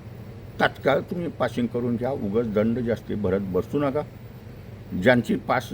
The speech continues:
झालेली नाही, त्यांनी हा व्हिडिओ एकमेकाला शेअर करा. रिक्षावाल्यांनीसुद्धा व्हिडिओ ऐकून एकमेकाला फोन करून सांगा, "आपल्या मित्रांनो, बाबा केलेस का नाही मीटर पासिंग, नाही तर बघ असं असं दंड आहे." तर तुम्हाला त्याच्यातनं दंडातून जास्ती भरण्यापेक्षा तुम्ही वाचतीला.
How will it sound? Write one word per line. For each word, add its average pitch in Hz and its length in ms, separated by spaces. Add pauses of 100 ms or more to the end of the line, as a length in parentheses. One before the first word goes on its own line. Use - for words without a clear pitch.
झालेली 113 360
नाही, 120 220
त्यांनी 120 320
हा 117 160
व्हिडिओ 113 440 (320)
एकमेकाला 120 520
शेअर 123 260
करा. 113 240 (840)
रिक्षावाल्यांनीसुद्धा 170 680
व्हिडिओ 156 340
ऐकून 160 260
एकमेकाला 180 420
फोन 185 260
करून 190 200
सांगा, 165 280
"आपल्या 175 220
मित्रांनो, 147 440 (280)
बाबा 135 180
केलेस 131 360
का 139 80
नाही 135 160
मीटर 131 200
पासिंग, 131 300
नाही 135 140
तर 131 60
बघ 185 180
असं 143 220
असं 110 240
दंड 107 200
आहे." 101 140 (1700)
तर 160 120
तुम्हाला 127 460 (140)
त्याच्यातनं 110 400 (640)
दंडातून 123 680
जास्ती 127 300
भरण्यापेक्षा 104 560
तुम्ही 104 260
वाचतीला. 147 420